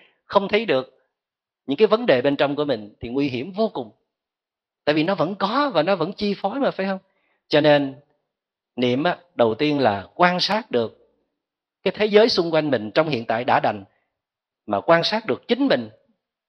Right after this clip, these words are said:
mà quan sát được thân đã đành rồi mà phải quan sát được tâm nữa. Tức là mình là một cái camera để thấy được diễn biến tâm lý mình trong từng giờ từng phút. Cái đó gọi là niệm.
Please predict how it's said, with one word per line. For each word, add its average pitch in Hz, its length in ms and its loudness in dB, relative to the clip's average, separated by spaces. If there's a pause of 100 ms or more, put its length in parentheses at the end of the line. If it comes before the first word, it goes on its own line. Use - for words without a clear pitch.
(420)
mà 120 160 2
quan 160 220 4
sát 208 180 -4
được 123 180 -6
thân 185 200 0
đã 156 120 2
đành 127 180 -2
rồi 113 140 -4
mà 107 120 -8 (260)
phải 156 180 -2
quan 165 180 -2
sát 214 260 -6
được - 280 -6
tâm 190 300 -2
nữa. 151 80 -6 (680)
Tức 208 120 0
là 139 120 6
mình 135 240 4
là 120 120 4
một 113 180 2
cái 175 120 -2 (200)
camera 170 600 0 (460)
để 127 200 -2
thấy - 220 -4
được 123 260 -2
diễn 131 240 -2
biến 220 200 -4
tâm 160 200 0
lý 180 200 -2
mình 113 320 -6
trong 147 160 -4
từng 107 200 -6
giờ 98 200 -2
từng 98 120 -10
phút. - 260 -16 (100)
Cái 165 120 -2
đó 170 120 -6
gọi 104 160 -8
là 101 100 -8
niệm. 104 460 -6